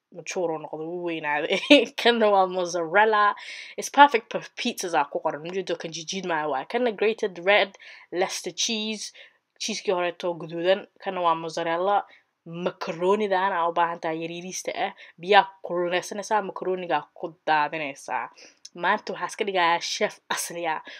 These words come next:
Waa dareemoyaa waxaa jeceshahay maa qas kartaa, waa maya. Tii burka laga sameynaya maaha, because sinji uma ulihi ani kala muday inaan <laughs> sameeyo. Laakiin macaroni and cheese waa ku soo koray, ma qaldi karo.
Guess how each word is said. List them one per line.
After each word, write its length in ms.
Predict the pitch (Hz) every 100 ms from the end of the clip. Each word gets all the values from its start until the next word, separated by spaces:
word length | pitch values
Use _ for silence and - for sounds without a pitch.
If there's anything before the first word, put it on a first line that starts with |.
| -
Waa 140 | 196 180 175
dareemoyaa 520 | 190 196 226 196 180
waxaa 220 | 190 - 175
jeceshahay 380 | 190 214 208 185
maa 140 | 170 165 _
qas 140 | 208 -
kartaa, 360 | - - 156 147
waa 120 | 143
maya. 240 | 170 151 - - _
Tii 160 | - 208
burka 320 | 170 240 185
laga 120 | 175
sameynaya 440 | - 175 180 160
maaha, 260 | 151 160 151
because 320 | 156 - 160
sinji 360 | - 214 190 175
uma 160 | 170
ulihi 280 | 175 175 156
ani 220 | 151 156
kala 220 | 160 180 170
muday 380 | 170 160 175 170
inaan 180 | 170 160 -
<laughs> 60 |
sameeyo. 520 | 240 185 175 170 170 - - - -
Laakiin 280 | 185 208 262
macaroni 460 | 247 247 285 294
and 100 | 254 240
cheese 340 | 453 339 -
waa 120 | 208
ku 120 | 202
soo 220 | - 269 233
koray, 320 | - 220 254
ma 160 | 240 196
qaldi 280 | - 233 202
karo. 280 | 190 185 165